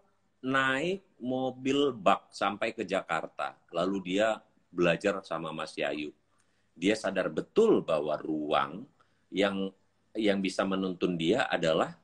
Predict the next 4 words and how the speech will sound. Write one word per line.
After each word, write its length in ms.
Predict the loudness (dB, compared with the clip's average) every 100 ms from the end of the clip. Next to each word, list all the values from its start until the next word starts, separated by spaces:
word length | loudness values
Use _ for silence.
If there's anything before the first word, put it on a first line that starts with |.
| _ _ _
kelompok-kelompok 880 | 4 4 4 2 2 2 0 -2 -6
yang 160 | -6 -4
berkualitas, 960 | -4 2 2 2 -2 -6 -6 -8 -14
gitu. 160 | -20 -20